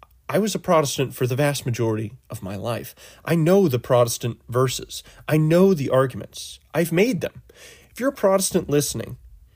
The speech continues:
you're not listening to a Catholic who's ignorant of your position. I went to a Protestant fundamentalist Bible school growing up. My grandfather was a Protestant preacher.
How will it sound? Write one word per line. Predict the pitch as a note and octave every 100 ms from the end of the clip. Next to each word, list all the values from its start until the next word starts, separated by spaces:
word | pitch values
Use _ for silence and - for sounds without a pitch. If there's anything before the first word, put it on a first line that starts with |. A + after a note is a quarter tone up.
| -
you're | F#3+
not | B3 F#3
listening | G3 - D#3+ B2+
to | C3+
a | B2+
Catholic | D3 C3+ C3 -
who's | - A#2+ -
ignorant | C3+ C3 B2 B2 G#2
of | G#2+
your | G#2+ G#2
position. | - G2+ A2 - - - _ _ _ - -
I | E3+
went | G3+
to | F#3+
a | D3
Protestant | - D#3+ D3 D#3+ - C#3+
fundamentalist | C3+ D3 C#3+ B2+ B2+ B2+ A#2+ A#2 -
Bible | A#2+ C#3 C#3
school | - A2+ G#2+
growing | - A2 G2+ A#2
up. | C#3 - - _ _ _ - -
My | D#3+
grandfather | D#3 E3+ G3+ F#3+ G2 D2 - - -
was | C3+
a | C3+
Protestant | - A2 A2+ - A2 -
preacher. | E3 D3+ - -